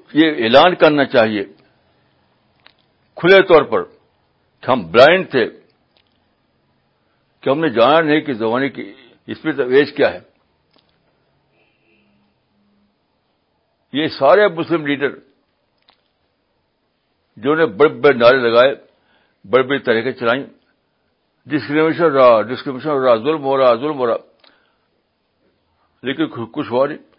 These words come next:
اب ان کے لیے کرنے کا جو کام ہے، وہ صرف اپنی، اپنی بے خبری کا اعلان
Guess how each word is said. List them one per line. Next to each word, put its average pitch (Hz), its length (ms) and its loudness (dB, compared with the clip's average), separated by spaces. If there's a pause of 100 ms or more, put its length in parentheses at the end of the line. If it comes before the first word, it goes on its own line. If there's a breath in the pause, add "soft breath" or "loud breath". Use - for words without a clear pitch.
(1040)
اب 151 220 4
ان 160 140 -2
کے 175 180 -2
لیے 160 280 0 (720)
کرنے 131 280 0
کا 156 100 -2
جو 131 120 -4
کام 123 260 -2
ہے، 147 40 0
وہ 139 120 -2 (140)
صرف 196 120 2 (300)
اپنی، 147 360 -6 (640)
اپنی 120 280 -2 (220)
بے 98 220 -2
خبری 143 300 -2
کا 156 100 -2
اعلان 104 300 2